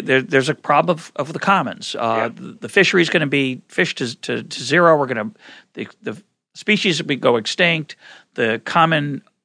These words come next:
Speaker 1: grazing ground's gonna be eaten to a nub, and therefore we have to have a subsidy tax, regulation, et cetera."
Speaker 2: Yeah, that was certainly Garrett Hardin's conclusion, was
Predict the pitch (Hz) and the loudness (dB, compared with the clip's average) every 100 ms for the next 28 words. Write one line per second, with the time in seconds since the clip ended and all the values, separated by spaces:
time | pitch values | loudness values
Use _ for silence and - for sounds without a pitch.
0 | _ - 156 147 165 139 139 135 127 127 | _ 2 4 4 2 2 2 2 0 -2
1 | 113 117 113 110 - 170 202 - 135 123 | -2 -2 -4 -8 -12 -8 -6 -2 0 2
2 | 135 131 127 135 - - _ - 123 117 | 2 2 0 -6 -12 -20 _ -4 -2 0
3 | 117 160 185 170 147 131 110 160 - 131 | 2 4 4 4 2 2 2 2 2 0
4 | 139 131 123 123 117 - 127 123 120 120 | 2 4 4 0 -4 -6 -2 0 0 -2
5 | 120 - _ - 123 120 - 120 - 113 | -6 -10 _ -6 -4 -4 -4 -4 0 0
6 | 110 - - 117 107 110 107 - 104 - | 0 -4 -6 -6 -4 -4 -6 -8 -8 -2
7 | 147 143 139 127 - 131 123 - 113 104 | 0 0 0 -2 0 0 2 0 0 2
8 | 113 101 104 104 92 - 87 - 156 123 | 2 4 4 2 -4 -10 -6 0 0 0
9 | 98 95 95 | -4 -4 -4